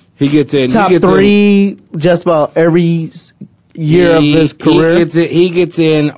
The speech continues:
Speaker 1: based on, on the right ballot. He gets in. Uh,
Speaker 2: Real fast.
Speaker 1: yes.
Speaker 2: Outside of before T O came
Speaker 1: Mm-hmm.
Speaker 2: to Philly,
Speaker 1: Right.
Speaker 2: and even really Westbrook,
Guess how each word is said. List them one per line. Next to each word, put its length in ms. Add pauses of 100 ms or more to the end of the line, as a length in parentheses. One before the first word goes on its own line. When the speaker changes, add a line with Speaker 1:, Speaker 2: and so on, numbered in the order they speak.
Speaker 1:
based 320
on, 200
on 600
the 120
right 320
ballot. 560 (280)
He 180
gets 260
in. 280 (520)
Uh, 220
Speaker 2:
Real 140
fast. 460
Speaker 1:
yes. 220
Speaker 2:
Outside 380
of 260
before 300
T 240
O 140
came 400 (200)
Speaker 1:
Mm-hmm. 300 (140)
Speaker 2:
to 420 (520)
Philly, 540
Speaker 1:
Right. 380
Speaker 2:
and 280
even 500 (320)
really 480
Westbrook, 680